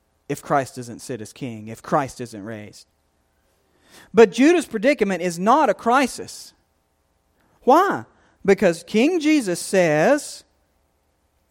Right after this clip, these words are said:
"You will be rescued. The Lord will redeem you."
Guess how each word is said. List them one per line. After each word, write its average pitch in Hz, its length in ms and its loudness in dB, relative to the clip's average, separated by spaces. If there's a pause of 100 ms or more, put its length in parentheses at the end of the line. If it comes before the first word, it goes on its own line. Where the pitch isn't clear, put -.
(720)
"You 196 240 2
will 277 720 4 (240)
be 226 160 0
rescued. 139 720 0 (1200)
The 202 180 6
Lord 220 580 6
will 196 840 4 (140)
redeem 220 560 6
you." 104 320 -6